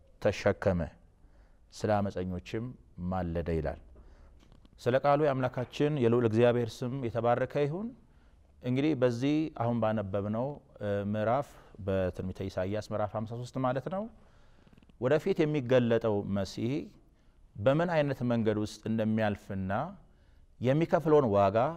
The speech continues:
ከዛም ባሻገር ደግሞ እሱ በመክፈሉ ደግሞ የሚገኘውን ውጤት የሚገኘውን በረከት ጭምር የሚያነሳልን ምዕራፍ ነው። የመሲሁ ዋና የመሞቱ ዓላማ ስለ በደላችን ወይንም ደግሞ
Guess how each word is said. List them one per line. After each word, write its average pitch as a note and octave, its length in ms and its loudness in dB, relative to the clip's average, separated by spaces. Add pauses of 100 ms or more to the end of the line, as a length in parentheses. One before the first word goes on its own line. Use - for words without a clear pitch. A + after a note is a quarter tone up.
(140)
ከዛም C#3 380 2
ባሻገር A2+ 560 0
ደግሞ A2 240 -2 (840)
እሱ C#3+ 200 0 (160)
በመክፈሉ C3+ 600 4
ደግሞ A2 240 2 (100)
የሚገኘውን B2 720 2
ውጤት D3+ 420 0 (440)
የሚገኘውን A2+ 760 0
በረከት G2 460 -4
ጭምር A2+ 340 0 (360)
የሚያነሳልን G#2+ 880 0 (140)
ምዕራፍ G2 320 -4
ነው። - 100 -20 (1400)
የመሲሁ F#3 520 4
ዋና D#3+ 380 6
የመሞቱ A2+ 500 0
ዓላማ G2 320 2 (840)
ስለ C#3+ 240 10
በደላችን C#3+ 640 10 (240)
ወይንም A#2 360 8
ደግሞ G2+ 300 2